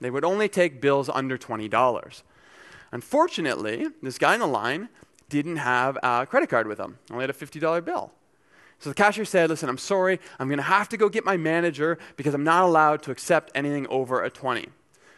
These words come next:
Now you can imagine Starbucks, it's in the morning, there's a line of people waiting. I'm like, "Oh my goodness, I'm waiting behind this guy. I just wanna get my mediocre coffee and go, continue with my day."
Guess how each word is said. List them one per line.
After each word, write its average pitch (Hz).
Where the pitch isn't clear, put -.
Now 233
you 277
can 302
imagine 180
Starbucks, 156
it's -
in 170
the 175
morning, 139
there's 123
a 120
line 143
of 147
people 151
waiting. 127
I'm 120
like, 131
"Oh 175
my 107
goodness, 143
I'm 127
waiting 180
behind 165
this 165
guy. 165
I 156
just 175
wanna 214
get 170
my 170
mediocre 170
coffee 151
and 131
go, 139
continue 151
with 139
my 113
day." 135